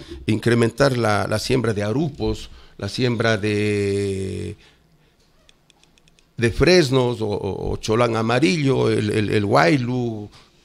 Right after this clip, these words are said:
Es decir, hay una gama de, de, de especies que pueden ser utilizadas. Y yo aquí sí creo,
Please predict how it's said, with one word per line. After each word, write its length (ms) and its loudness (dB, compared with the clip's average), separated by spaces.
Es 100 -6
decir, 220 0
hay 160 2
una 200 0
gama 340 0
de, 140 -2
de, 120 -8
de 60 -6
especies 520 -4
que 100 -6
pueden 320 2
ser 240 4
utilizadas. 760 -12
Y 80 -4
yo 200 4
aquí 320 0
sí 160 0
creo, 400 4